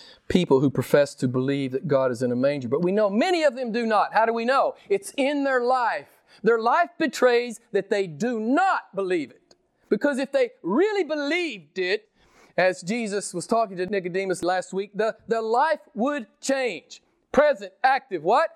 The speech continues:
Continuous. That's what belief looks like. Listen, don't bore God with your doctrinal orthodoxy,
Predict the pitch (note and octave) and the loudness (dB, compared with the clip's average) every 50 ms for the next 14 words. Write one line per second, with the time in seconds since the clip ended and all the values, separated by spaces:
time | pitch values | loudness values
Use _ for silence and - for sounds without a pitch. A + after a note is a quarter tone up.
0 | _ _ _ _ _ - A#3 A3 G#3 A3 _ - - - F4+ F#4+ F4+ E4+ D#4+ C#4 | _ _ _ _ _ -4 -2 -2 -4 -8 _ -6 -4 -2 -2 -2 -2 -2 -2 -2
1 | A#3 G3+ D3+ - - - - - - _ _ _ _ _ _ _ _ _ _ _ | -2 -2 -4 -4 -8 -14 -16 -16 -18 _ _ _ _ _ _ _ _ _ _ _
2 | _ _ _ _ _ _ _ _ _ _ _ _ _ _ _ _ _ _ _ _ | _ _ _ _ _ _ _ _ _ _ _ _ _ _ _ _ _ _ _ _
3 | _ _ _ _ _ - A3 C4+ C4+ - - D4+ C4 G#3+ A3 G#3+ C4+ C#4+ D4 E4 | _ _ _ _ _ 6 8 8 8 6 8 8 8 8 8 6 6 6 8 6
4 | F4+ F4 D#4 - - A#3+ A#3+ B3+ B3 - - - - - A3+ G#3+ G#3 G3 - - | 6 4 2 -2 -2 2 4 4 4 2 -2 -14 -4 2 2 4 4 4 2 0
5 | - _ _ _ _ _ _ _ _ _ _ _ _ _ _ _ _ _ _ _ | -4 _ _ _ _ _ _ _ _ _ _ _ _ _ _ _ _ _ _ _
6 | _ _ _ _ _ _ _ _ _ _ _ _ _ _ _ _ - - _ _ | _ _ _ _ _ _ _ _ _ _ _ _ _ _ _ _ -20 -20 _ _
7 | _ _ _ _ _ _ _ _ _ _ _ _ - - - - E3 D#3 - A2+ | _ _ _ _ _ _ _ _ _ _ _ _ -20 0 6 6 6 6 6 0
8 | - - _ _ _ _ - - - - - C#3 F3 G#3+ G#3 A3 D3 E3+ F#3+ G3 | -2 -4 _ _ _ _ -20 -20 -6 2 6 6 6 6 6 4 4 4 6 6
9 | G3 F3 D#3+ D#3 D3 C#3 C3+ C3+ C3+ C#3+ - - _ _ _ _ _ _ _ _ | 4 4 6 4 6 6 4 2 0 -4 -12 -18 _ _ _ _ _ _ _ _
10 | _ _ _ _ _ _ C#3+ C#3 D3 D3 C#3+ C#3+ - - - - - _ C#3+ C#3+ | _ _ _ _ _ _ 6 8 10 8 8 6 0 -10 -14 -16 -4 _ 4 4
11 | C#3+ B2+ C#3+ D3+ E3 E3+ - D#3+ D#3 D#3 D#3 - F3 D#3 D#3+ D#3 D#3 C3+ C#3 C3 | 6 8 8 8 8 6 4 2 4 4 4 6 6 6 6 6 4 4 6 6
12 | B2+ A2+ - - - G2 G#2 - | 6 4 2 -4 -8 -8 -10 -12